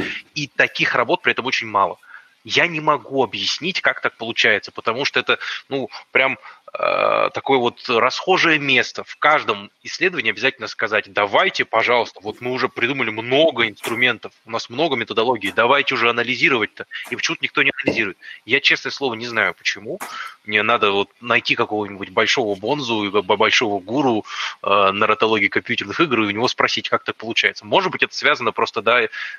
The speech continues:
с какими-то когнитивными особенностями учёного, да, что всё-таки хочется, а, строить фреймворки.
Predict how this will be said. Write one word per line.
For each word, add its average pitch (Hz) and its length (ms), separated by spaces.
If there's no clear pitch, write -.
с - 200
какими-то 123 400
когнитивными 117 640
особенностями 104 680
учёного, 101 580
да, 107 200
что - 180
всё-таки - 460
хочется, 131 800
а, 104 360
строить 151 360
фреймворки. 117 720